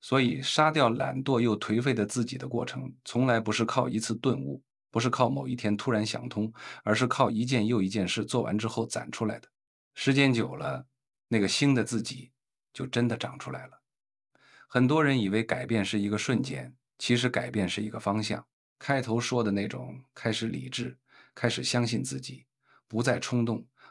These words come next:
把目光转向自己前途和梦想的人，他们不是某一天突然开窍了，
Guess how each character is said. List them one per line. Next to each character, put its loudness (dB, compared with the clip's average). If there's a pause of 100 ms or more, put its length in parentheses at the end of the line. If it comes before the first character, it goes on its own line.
把 2
目 2
光 2
转 -4
向 0
自 0
己 -2
前 0
途 -2
和 -2
梦 2
想 -6
的 -12
人， -16 (640)
他 -2
们 4
不 0
是 0
某 2
一 -6
天 0
突 -2
然 2
开 -2
窍 0
了， -16